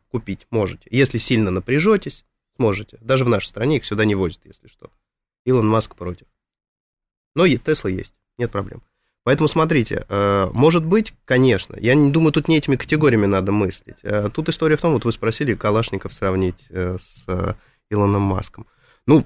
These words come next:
окей, если у нас была бы задача сравнить, я, я бы по-другому переформулировал.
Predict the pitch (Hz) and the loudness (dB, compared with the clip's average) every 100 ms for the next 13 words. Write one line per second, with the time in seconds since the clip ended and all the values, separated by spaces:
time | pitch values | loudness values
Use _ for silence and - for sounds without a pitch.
0 | - 123 - 104 107 123 123 117 117 131 | 2 0 2 2 2 4 4 4 4 4
1 | 110 120 120 117 120 - 113 127 190 - | 4 2 2 2 0 0 2 4 2 0
2 | 113 127 139 135 123 143 135 113 127 127 | 0 4 4 4 2 2 0 -2 0 0
3 | 139 131 104 98 98 101 101 95 - - | 4 4 2 0 -4 -2 0 0 -2 -2